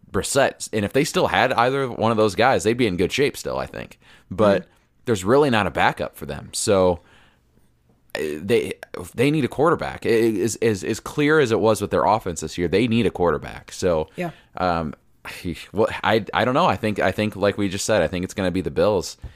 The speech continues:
Speaker 1: uh, if Tom Brady doesn't return.
Speaker 2: Mm-hmm. I mean, and this is a team that has a lot of great on it, even without Brady. I think the, the problem, and there's always, there's all this talk about Brady, like, being washed up this year, but you're right, his stats were great. Like, he had, he had a decent ye-,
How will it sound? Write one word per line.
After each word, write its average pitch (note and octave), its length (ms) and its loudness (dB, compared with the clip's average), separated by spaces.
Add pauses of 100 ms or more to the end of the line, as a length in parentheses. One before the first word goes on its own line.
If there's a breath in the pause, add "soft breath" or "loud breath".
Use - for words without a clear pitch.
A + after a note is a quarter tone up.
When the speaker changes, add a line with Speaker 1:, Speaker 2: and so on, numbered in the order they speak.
(120)
Speaker 1:
uh, E2+ 60 -2
if F2+ 220 -2
Tom F2+ 200 0
Brady F2 200 0
doesn't D2+ 240 -2
return. D#2 400 -8 (500 soft breath)
Speaker 2:
Mm-hmm. F#3+ 280 -4 (240)
I A#3+ 100 2
mean, B3 200 0 (180 loud breath)
and C4+ 120 -2
this F#4+ 160 2
is G4 80 -2
a C4+ 80 4
team B3 300 2
that G3 140 2
has C4 300 0
a G#3+ 40 2
lot G3+ 200 4
of E3+ 100 -2
great F#3+ 380 0
on F3 220 0
it, C4 140 -2 (360 loud breath)
even G#3+ 240 2
without F3 360 -2
Brady. A3+ 360 -2 (380 soft breath)
I A3+ 120 4
think E4 300 0
the, G3 240 0
the G#3+ 140 0
problem, B3+ 840 0
and A#3 160 2
there's B3+ 180 2
always, B3 220 4
there's A#3+ 160 0
all B3+ 100 2
this A3+ 140 2
talk G3+ 200 2
about G3 180 2
Brady, F#3+ 300 2
like, E3+ 180 0
being F#3+ 220 0
washed F3 320 0
up F3+ 140 -4
this F3 180 -6
year, D3+ 160 -4
but F#3+ 100 -4
you're C4+ 120 0
right, D4+ 200 4
his G3 120 -4
stats C#4 400 -2
were F3+ 120 -2
great. D#3+ 460 -4
Like, F3 160 -2
he A#3 80 -2
had, A#3 260 2
he G3 100 0
had B3+ 120 2
a G#3+ 80 4
decent F3+ 460 -4
ye-, F#3 100 -6